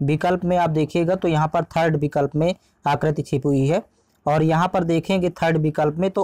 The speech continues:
आप यहाँ पर देख सकते हैं सेम वही आकृति यहाँ पर बनी हुई है जैसे यहाँ पर प्रश्न में दिया हुआ है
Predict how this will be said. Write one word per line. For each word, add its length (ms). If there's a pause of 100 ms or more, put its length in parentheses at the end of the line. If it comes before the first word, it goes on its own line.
(100)
आप 240
यहाँ 200
पर 140
देख 220
सकते 340
हैं 180 (500)
सेम 360
वही 300
आकृति 400
यहाँ 200
पर 180
बनी 240
हुई 220
है 140 (480)
जैसे 480
यहाँ 180
पर 160
प्रश्न 340
में 140
दिया 220
हुआ 260
है 80